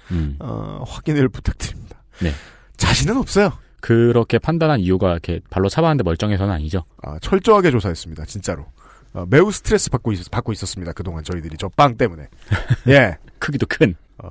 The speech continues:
Speaker 2: 리니지 하실 분들 참고하시고요. 뜬금없이 지진이 태백산맥을 지나왔어요.
Speaker 1: 그래요?
Speaker 2: 서해안으로 가고 있어요, 지금.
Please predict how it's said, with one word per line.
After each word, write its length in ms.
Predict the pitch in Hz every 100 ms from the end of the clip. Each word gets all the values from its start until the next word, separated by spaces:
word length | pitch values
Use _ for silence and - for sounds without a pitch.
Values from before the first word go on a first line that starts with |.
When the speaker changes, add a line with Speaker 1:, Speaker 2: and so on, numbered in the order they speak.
| 92
Speaker 2:
리니지 320 | 147 151 139
하실 160 | 117
분들 300 | - 107 85 - _
참고하시고요. 540 | - 151 110 87 - - _ _ _ _ _ _ - - - - - - - - - - _ _ _ _ _ _ _ _ _ _ _ _ _ -
뜬금없이 840 | - 392 440 381 - 151 165 277 - - - - - - -
지진이 380 | 156 180 254 240
태백산맥을 760 | - 330 - 302 185 262 233
지나왔어요. 800 | - 208 269 254 - 131 82 - - _ - _ _ - - -
Speaker 1:
그래요? 300 | - 92 131 -
Speaker 2:
서해안으로 800 | - - 262 339 330 226 170 123 - _
가고 300 | - 160 190
있어요, 280 | 151 135 110
지금. 280 | 95 82